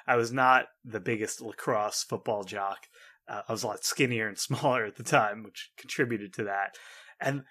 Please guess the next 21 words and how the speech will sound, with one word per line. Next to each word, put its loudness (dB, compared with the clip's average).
the 2
jocks 4
were 2
fascinated 0
by -4
my -12
intelligence, -8
and -10
they -4
were -2
so 2
curious 4
how 4
I 2
could -8
solve 0
these -10
complex 2
calculus -4
problems. -4
And -16